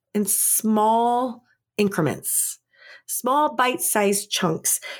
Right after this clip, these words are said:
You wanna start with sm-, one small thing. Let's say you wanna become a tidier person. Start with making your bed every morning.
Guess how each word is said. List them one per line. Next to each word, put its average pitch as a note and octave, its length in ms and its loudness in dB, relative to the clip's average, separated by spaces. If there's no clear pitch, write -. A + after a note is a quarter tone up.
You B3 160 0
wanna E4+ 220 2
start A#3 500 2
with A3 160 0
sm-, G#3 420 0
one C4+ 200 2
small G#3+ 320 2
thing. F3 240 -2
Let's A#3 260 2
say A3 480 2
you C4+ 400 2
wanna C#4 220 2
become A3+ 340 0
a F#3+ 60 2
tidier F3 460 2
person. D3+ 580 -2
Start - 360 0
with C#4+ 140 -2
making A#3 300 0
your F#3+ 100 4
bed E3+ 160 2
every D#3 180 0
morning. - 380 -4